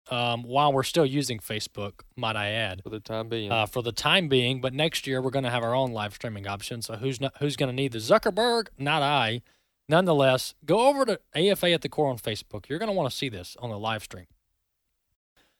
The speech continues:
Speaker 1: I have the osha,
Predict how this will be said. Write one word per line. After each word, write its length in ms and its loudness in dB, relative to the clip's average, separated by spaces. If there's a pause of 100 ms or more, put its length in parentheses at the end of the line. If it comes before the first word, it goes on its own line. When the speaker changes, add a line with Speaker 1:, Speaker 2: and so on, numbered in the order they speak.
(340)
Speaker 1:
I 220 10
have 720 4 (100)
the 720 0 (960)
osha, 560 2